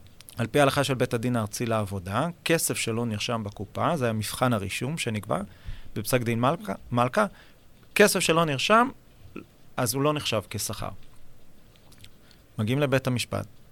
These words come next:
מה המשמעות? זה אומר שאנחנו משאירים את האישה והילדים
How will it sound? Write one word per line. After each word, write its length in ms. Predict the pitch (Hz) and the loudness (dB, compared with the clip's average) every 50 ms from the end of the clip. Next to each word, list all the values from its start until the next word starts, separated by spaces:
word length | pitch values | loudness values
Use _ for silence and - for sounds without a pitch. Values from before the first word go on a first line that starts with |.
| - - - | -20 -10 -2
מה 120 | 117 120 | 0 2
המשמעות? 500 | 123 127 131 127 - 110 107 110 110 - - | 2 2 2 -2 -2 -2 -4 -4 -4 -8 -8
זה 100 | - 107 | -6 -4
אומר 200 | 104 101 113 123 | -2 -2 -2 -2
שאנחנו 380 | 120 - 139 131 127 - - 123 | -2 -2 -2 -2 -4 -4 -4 -4
משאירים 420 | 113 107 - - 110 117 135 147 | -2 -2 -2 -2 -2 -2 -2 -4
את 140 | 151 - - | -4 -2 -2
האישה 340 | 110 104 98 - - 147 160 165 | -2 0 0 2 2 2 2 4
והילדים 480 | 175 131 113 110 107 92 104 98 107 | 2 2 2 0 -2 -4 -4 -8 -8